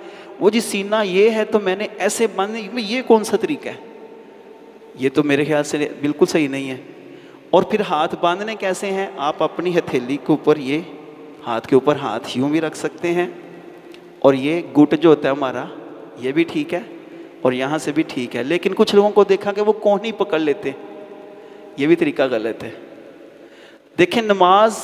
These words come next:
हम अल्लाह के लिए पढ़ रहे हैं, तरीका किसका होना चाहिए? नबी सल्लल्लाहु अलैहि वसल्लम का। जब हमारा तरीका नमाज का दुरुस्त नहीं है तो नमाज काबिल कबूल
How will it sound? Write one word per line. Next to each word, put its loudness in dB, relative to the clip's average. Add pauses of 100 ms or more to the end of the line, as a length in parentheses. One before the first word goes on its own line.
(560)
हम -6
अल्लाह 0
के 0
लिए 0
पढ़ 4
रहे 0
हैं, -4
तरीका 2
किसका -4
होना 0
चाहिए? -2 (960)
नबी 4
सल्लल्लाहु 0
अलैहि -2
वसल्लम -6
का। -10 (640)
जब 4
हमारा 2
तरीका -2
नमाज 0
का 2
दुरुस्त 2
नहीं -2
है 0
तो 0
नमाज 2
काबिल 0
कबूल 2